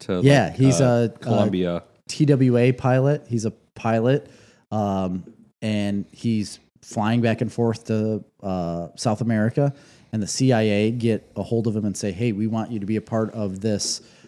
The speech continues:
Speaker 2: like, to where we're trying to figure out about Pablo Escobar and, like, the drug run and everything." So he's involved with the C I A.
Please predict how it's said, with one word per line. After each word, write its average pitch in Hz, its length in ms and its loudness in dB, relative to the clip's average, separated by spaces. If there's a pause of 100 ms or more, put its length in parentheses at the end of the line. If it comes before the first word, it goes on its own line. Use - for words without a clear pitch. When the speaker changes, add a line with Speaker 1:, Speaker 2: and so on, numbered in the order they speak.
(120)
Speaker 2:
like, 98 240 -8 (280)
to 110 80 -8
where 110 140 0
we're 104 100 0
trying 113 240 -2
to 101 60 -4
figure 110 320 0
out 107 120 2
about 98 300 -2
Pablo 101 460 0
Escobar 98 600 -2
and, 90 140 -4
like, 90 220 -6
the 107 220 -8
drug 98 320 -2
run 101 180 -2
and 95 140 -2
everything." 95 340 -4 (540)
So 113 240 0
he's 131 340 2
involved 123 520 2
with 147 100 2
the 147 100 0
C 143 220 2
I 131 120 2
A. 104 320 0